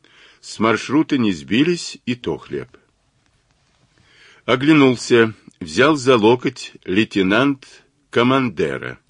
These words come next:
"Женщин раздевать случалось? Отлично. Снимите в темпе с прокурора бушлат и бронник, а то не добежит". У него самого в легких ощутимо покалывали горячие иголочки.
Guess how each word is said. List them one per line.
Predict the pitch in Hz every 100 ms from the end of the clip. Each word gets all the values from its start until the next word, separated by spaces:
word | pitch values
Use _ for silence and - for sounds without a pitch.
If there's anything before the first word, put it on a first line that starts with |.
| _ _ _ _ _ _ _ _ -
"Женщин | 78 117 123 104 - 107
раздевать | 104 80 101 95 92
случалось? | - 85 85 151 175 113 - - _ _ _ -
Отлично. | 107 - 78 - - 67 - _ _ _ _ _
Снимите | - - 123 143 135 - 110
в |
темпе | - 127 110 -
с | 92
прокурора | - 98 - 104 104 95 87
бушлат | 80 95 120 156 160 -
и | 120
бронник, | 117 101 90 67 57 - - _ -
а | 98
то | 143
не | 127 110
добежит". | 95 85 76 62 - _ _ _ _ _ _ _ _ _ _ _ _ _ _ _ -
У | 123
него | 156 190
самого | 175 165 165 160 175 131 -
в | 85
легких | 110 139 - 123 -
ощутимо | 113 - - 104 131 143 131
покалывали | - 113 - 143 139 127 127 117
горячие | 110 110 120 - 117 113
иголочки. | 107 104 67 - - 65